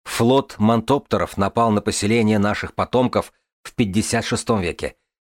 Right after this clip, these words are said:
Я был там перед тем, как вернуться в наше время». «Там же Даша».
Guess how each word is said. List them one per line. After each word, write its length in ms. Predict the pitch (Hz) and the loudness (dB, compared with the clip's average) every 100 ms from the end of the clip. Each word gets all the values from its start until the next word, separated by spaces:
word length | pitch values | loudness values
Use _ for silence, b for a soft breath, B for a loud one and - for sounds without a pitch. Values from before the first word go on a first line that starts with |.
| _ | _
Я 240 | 92 117 107 | 0 0 2
был 280 | 92 127 | 2 2
там 200 | - 85 | 0 -4
перед 300 | 82 98 92 | -2 -2 -2
тем, 160 | - 113 | 0 0
как 160 | 110 85 | 0 -2
вернуться 440 | 90 87 98 113 | -2 -2 -2 0
в 60 | 101 | 0
наше 300 | 104 - 78 | 0 -2 -4
время». 340 | 76 67 - _ _ _ _ _ _ _ - | -4 -6 -12 _ _ _ _ _ _ _ -6
«Там 320 | 73 65 65 | -4 -4 -6
же 180 | 67 69 | -6 -6
Даша». 640 | 76 92 60 - 78 58 | -2 -2 -2 -6 -8 -8